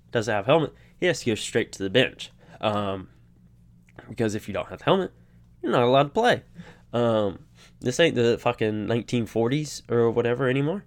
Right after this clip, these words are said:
Um, so that was, uh, very frustrating to see. There was obviously, like, a bunch of high sticking and just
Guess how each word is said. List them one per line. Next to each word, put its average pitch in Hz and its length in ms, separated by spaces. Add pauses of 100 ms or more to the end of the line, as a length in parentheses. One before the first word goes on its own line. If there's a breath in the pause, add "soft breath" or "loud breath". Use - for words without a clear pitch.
(420 soft breath)
Um, 107 580 (300)
so 104 200
that 110 320
was, 107 380 (340 loud breath)
uh, 104 260
very 113 280
frustrating 107 520
to 101 80
see. 104 360
There 98 100
was 92 100
obviously, 95 380
like, 87 120
a - 60
bunch - 220
of - 60
high - 120
sticking 135 1080
and 110 160
just - 280